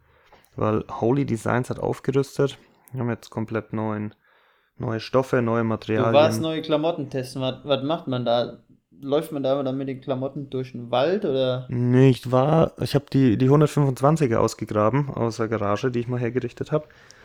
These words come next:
Speaker 1: und war in Frankenthal bei minus anderthalb Grad Motorradfahren.
Speaker 2: Das hast du mir nicht erzählt, das wusste ich gar nicht.
Speaker 1: Nee, hab, hab ich nicht erzählt. War, war geheimes
Speaker 2: So ein Kumpel bist du,
Speaker 1: Testing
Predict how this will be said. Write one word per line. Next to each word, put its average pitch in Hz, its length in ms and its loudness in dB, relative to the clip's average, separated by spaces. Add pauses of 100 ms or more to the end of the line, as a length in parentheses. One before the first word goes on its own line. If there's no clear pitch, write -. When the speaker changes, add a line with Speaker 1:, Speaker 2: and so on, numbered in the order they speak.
(160)
Speaker 1:
und 127 360 2
war 120 260 4
in 120 300 0
Frankenthal 117 960 2 (140)
bei 110 260 2
minus 120 500 2
anderthalb 113 480 -2
Grad 110 220 2
Motorradfahren. 117 640 0 (220)
Speaker 2:
Das 147 140 -12
hast 175 180 -8
du 202 40 -6
mir 196 60 -8
nicht 208 140 -8
erzählt, 196 340 -4
das 120 140 -4
wusste 151 240 -8
ich - 100 -16
gar 117 160 -2
nicht. 117 260 -10
Speaker 1:
Nee, 160 200 8
hab, 160 160 2
hab 156 160 2
ich 170 120 2
nicht 185 160 4
erzählt. 156 380 2
War, 120 320 4
war 127 320 -2
geheimes 143 560 4 (140)
Speaker 2:
So 185 60 -10
ein - 80 -18
Kumpel 127 340 -8
bist - 100 -14
du, - 80 -4
Speaker 1:
Testing 165 320 4